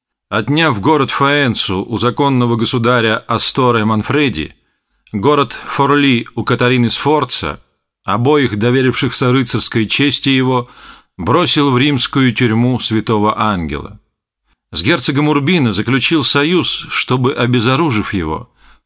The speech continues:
предательски напасть и ограбить. Осенью тысяча пятьсот второго года задумал поход на Бентиволио, правителя Болонии, дабы, овладев этим городом,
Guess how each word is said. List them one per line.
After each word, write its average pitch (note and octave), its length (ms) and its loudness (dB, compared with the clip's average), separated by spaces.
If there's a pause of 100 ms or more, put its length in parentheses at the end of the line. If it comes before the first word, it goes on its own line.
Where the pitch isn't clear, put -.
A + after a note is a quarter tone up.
предательски A#2+ 760 0
напасть A2+ 720 -2 (120)
и A#2+ 100 -2
ограбить. F2 720 -4 (560)
Осенью D3+ 580 0
тысяча C#3+ 420 -2
пятьсот C3+ 340 -2
второго C3 400 0
года A#2 460 -2 (560)
задумал D#3+ 440 0
поход D#3 440 0
на C#3+ 180 0
Бентиволио, B2+ 880 0 (460)
правителя B2 500 2
Болонии, G2 720 0 (560)
дабы, C3 360 2
овладев B2 640 2
этим A#2 300 0
городом, C#3 560 0